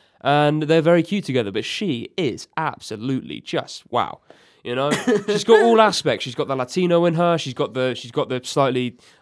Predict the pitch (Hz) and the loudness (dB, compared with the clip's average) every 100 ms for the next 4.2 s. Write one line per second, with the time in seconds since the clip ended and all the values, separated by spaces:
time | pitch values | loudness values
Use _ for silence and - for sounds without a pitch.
0 | - 165 131 127 127 - - 131 156 147 | -2 0 2 2 -2 -8 -8 -4 -4 -4
1 | 113 - - 160 160 156 156 151 _ _ | -12 -10 -4 0 2 0 -2 -6 _ _
2 | - 165 190 - - 196 190 151 135 165 | -14 -8 -6 -8 -8 -8 -6 -6 -4 -2
3 | 123 - 151 131 170 131 147 135 117 147 | -4 -2 -4 -2 -2 -2 -2 -6 -8 -8
4 | 220 - | -10 -16